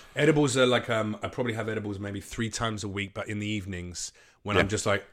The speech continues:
Speaker 1: I've done a really long day of work, I've got, got shit out of the way, and then I'll bang on a Netflix series, pop a little edible,
Speaker 2: Yeah.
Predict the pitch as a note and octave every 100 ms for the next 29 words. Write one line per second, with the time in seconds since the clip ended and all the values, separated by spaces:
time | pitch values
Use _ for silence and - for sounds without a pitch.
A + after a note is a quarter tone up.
0 | - G#2+ G2 - A2+ A2 G#2 - G#2 A2
1 | G#2 G#2 A2 A2 A#2+ A#2 G2+ G#2 G2+ G2+
2 | - - - - C3+ - C#3+ A#2+ A2+ G#2+
3 | G2+ G2 - - - A2 G2+ - C3 A#2+
4 | A#2 A2 G#2 G#2 - G2+ - - F#2 F2
5 | E2+ D#2+ - - - - - - - G#2+
6 | F#2+ G2 F#2 F2 F2+ F2+ F2 C#2